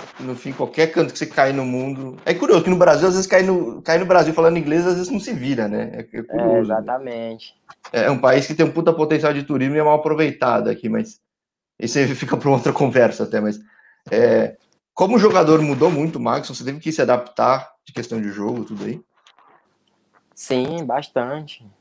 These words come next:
Speaker 2: bastante. Aqui, o nosso futebol aí no Brasil, a gente costuma dizer que a gente joga muito aquele famoso tic-tac, né?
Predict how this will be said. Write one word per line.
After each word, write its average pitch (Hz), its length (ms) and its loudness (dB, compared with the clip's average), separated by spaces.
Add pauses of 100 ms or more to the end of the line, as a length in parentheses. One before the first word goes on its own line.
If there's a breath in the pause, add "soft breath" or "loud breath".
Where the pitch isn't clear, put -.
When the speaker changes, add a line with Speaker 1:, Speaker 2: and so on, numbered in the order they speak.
(140)
Speaker 2:
bastante. 110 840 -12
Aqui, 120 500 0 (120)
o 107 200 -6
nosso 113 260 -2
futebol 113 380 0
aí 113 60 2
no 113 80 -4
Brasil, 110 360 0
a 107 40 -2
gente 107 600 -8
costuma 110 360 -8
dizer 107 340 -4
que - 80 -10
a 107 40 -4
gente 107 440 -10
joga 107 260 -2
muito 110 280 -12
aquele 113 380 -6
famoso 110 400 -6
tic-tac, - 680 -4
né? 104 100 -20